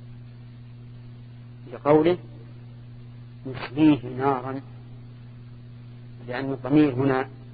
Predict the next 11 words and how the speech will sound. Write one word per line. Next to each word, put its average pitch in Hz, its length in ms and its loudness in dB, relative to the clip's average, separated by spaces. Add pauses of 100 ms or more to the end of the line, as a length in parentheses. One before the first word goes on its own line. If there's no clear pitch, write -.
(1400)
تقديره 135 520 0
نحن، 147 220 4 (1400)
وهو 131 220 0
ضمير 139 280 2
العظمة، 131 420 -2 (2250)
وليس 180 320 10
من 180 140 8
المتشابه 151 640 6 (760)
إلا 151 260 4
على 139 240 0
من 127 240 -8